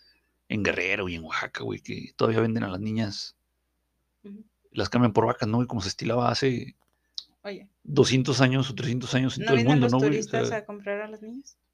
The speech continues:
Speaker 1: sí, sí, sí,
Speaker 2: ¿La gente
Speaker 1: güey.
Speaker 2: blanca?
Speaker 1: Sí, sí, sí.
Speaker 2: ¿Educada?
Speaker 1: Sí, sí,
Speaker 2: ¿De
Speaker 1: sí.
Speaker 2: primer mundo?
Speaker 1: Sí, sí. Esos meros, güey.
Speaker 2: Mm, y, pero los ignorantes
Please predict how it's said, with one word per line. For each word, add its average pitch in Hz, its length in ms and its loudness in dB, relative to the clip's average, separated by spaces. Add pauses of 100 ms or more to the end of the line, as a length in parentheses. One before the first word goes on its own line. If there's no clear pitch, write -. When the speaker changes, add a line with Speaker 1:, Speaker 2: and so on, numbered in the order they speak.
Speaker 1:
sí, 147 340 -2
sí, 143 160 -8
sí, - 140 -4
Speaker 2:
¿La 135 60 -2
gente 147 180 0
Speaker 1:
güey. 185 80 -8
Speaker 2:
blanca? 190 300 -14 (220)
Speaker 1:
Sí, 139 360 -2
sí, 135 140 -8
sí. - 240 -4
Speaker 2:
¿Educada? 196 320 -6 (880)
Speaker 1:
Sí, 147 220 0
sí, - 160 -6 (120)
Speaker 2:
¿De 214 60 6
Speaker 1:
sí. - 60 2
Speaker 2:
primer 196 280 0
mundo? 196 300 -6
Speaker 1:
Sí, 147 200 -2
sí. 151 340 -4 (340)
Esos 135 380 6
meros, 131 320 2
güey. 117 260 0
Speaker 2:
Mm, 202 300 -12 (300)
y, 202 260 -10
pero 180 180 -6
los 170 380 -12 (640)
ignorantes 175 760 -10